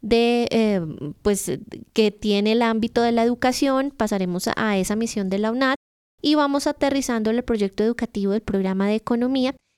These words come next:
y al desarrollo de esas competencias del economista de hoy. Entonces, es como por donde vamos a transitar, ese es el itinerario que vamos a desarrollar en el día de hoy. Pues bien, Germán, empecemos entonces con la parte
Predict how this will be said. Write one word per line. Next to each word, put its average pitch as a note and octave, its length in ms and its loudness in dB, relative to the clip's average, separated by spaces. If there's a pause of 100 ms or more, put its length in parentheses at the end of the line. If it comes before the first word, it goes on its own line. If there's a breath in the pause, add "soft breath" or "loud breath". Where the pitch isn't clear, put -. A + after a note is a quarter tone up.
y C4+ 80 4
al C4 100 4
desarrollo B3 540 2
de D4+ 80 2
esas D4 200 -2
competencias A3+ 800 0
del B3+ 160 2
economista F#3 680 -2
de E3+ 180 2
hoy. B2+ 140 -4 (180)
Entonces, A3 400 -2 (300 loud breath)
es A#3+ 100 0
como C4+ 280 0
por B3+ 220 2
donde G#3 260 0
vamos F3+ 260 -2
a A#3 60 0
transitar, A#3+ 600 0
ese C4 160 -2
es - 80 -2
el A3 140 -2
itinerario F3 580 -2
que G#3 100 -6
vamos F3 240 -4
a G3+ 40 -2
desarrollar F#3+ 640 -2
en F#3+ 120 0
el F3 140 0
día D#3 280 0
de D#3 120 2
hoy. - 140 -4 (720)
Pues A3 160 2
bien, A#3 180 4
Germán, G#3+ 460 0
empecemos G#3+ 760 0
entonces A#3 560 -2
con B3+ 260 0
la B3 100 0
parte G#3+ 560 0